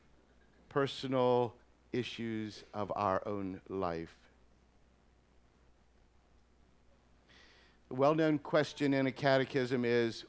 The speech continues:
"What is the chief end of man?" And the answer,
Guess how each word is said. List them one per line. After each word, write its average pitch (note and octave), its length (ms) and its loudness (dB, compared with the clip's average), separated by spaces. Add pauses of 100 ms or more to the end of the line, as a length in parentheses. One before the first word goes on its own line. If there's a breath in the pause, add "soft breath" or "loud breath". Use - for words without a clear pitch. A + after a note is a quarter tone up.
(140)
"What E3+ 420 4
is C3 160 -4
the A#2+ 100 -4
chief D3 480 -4 (280)
end C3 440 -2
of A#2 180 -10
man?" D#2+ 560 -6 (1300)
And G2+ 140 -8
the - 80 -6
answer, C3+ 600 -4